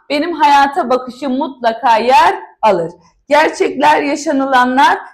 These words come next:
değiştirilmeden, çarpıtılmadan aktarılır arkadaşlar.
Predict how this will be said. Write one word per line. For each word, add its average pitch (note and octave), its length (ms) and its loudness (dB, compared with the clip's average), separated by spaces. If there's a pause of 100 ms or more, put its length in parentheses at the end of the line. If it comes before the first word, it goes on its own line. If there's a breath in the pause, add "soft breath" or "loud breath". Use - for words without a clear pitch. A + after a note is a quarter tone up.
(180)
değiştirilmeden, C4 1200 -2
çarpıtılmadan B3+ 1000 0 (440)
aktarılır B3 640 0
arkadaşlar. F3 920 -4